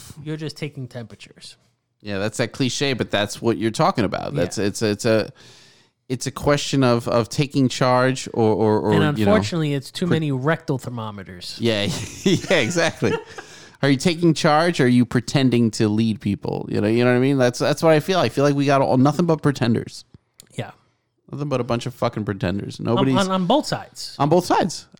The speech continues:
Speaker 2: Absolutely on both sides. Yeah, yeah. That's why, to me, uh, somebody who's willing to ruffle feathers and, and smack people in the face, uh, uh,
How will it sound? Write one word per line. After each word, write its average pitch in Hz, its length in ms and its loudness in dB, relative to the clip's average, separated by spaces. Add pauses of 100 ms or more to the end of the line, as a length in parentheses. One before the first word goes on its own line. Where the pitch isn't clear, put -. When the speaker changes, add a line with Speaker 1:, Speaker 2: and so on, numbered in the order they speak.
(100)
Speaker 2:
Absolutely 226 460 2
on 123 100 2
both 104 180 4
sides. 101 340 -2
Yeah, 139 160 2
yeah. 165 240 2
That's 151 240 0
why, 196 200 0
to 170 120 0
me, 170 420 2
uh, 113 240 2
somebody 175 420 0
who's 160 180 2
willing 143 260 2
to 127 100 -2
ruffle 120 340 0
feathers 127 540 0
and, 101 180 -2
and - 240 -4
smack 113 400 -4
people 113 220 -2
in 110 60 0
the 101 80 -2
face, 117 440 0 (480)
uh, 98 380 2
uh, 104 40 4